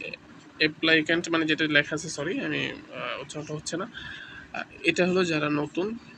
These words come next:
তাদের জন্য, মানে প্রথম পেমেন্ট যারা করবে তাদের জন্য এটা। এটা, আহ, অন্য সময় যদি জানতে চান আমি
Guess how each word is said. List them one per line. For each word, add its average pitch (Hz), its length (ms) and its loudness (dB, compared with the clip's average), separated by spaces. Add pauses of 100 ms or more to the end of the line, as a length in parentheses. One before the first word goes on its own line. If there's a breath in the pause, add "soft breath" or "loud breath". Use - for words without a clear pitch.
(180)
তাদের 139 220 2
জন্য, 139 180 -2
মানে 139 140 -2
প্রথম 151 460 -4
পেমেন্ট 143 340 0
যারা 139 220 0
করবে 156 240 -4
তাদের 131 240 -2
জন্য 139 200 -8
এটা। 160 180 -4
এটা, 170 360 0 (260)
আহ, 127 420 -6
অন্য 143 320 -2
সময় 143 300 -10
যদি 139 180 -4
জানতে 143 260 -2
চান 185 200 -2
আমি 151 200 -2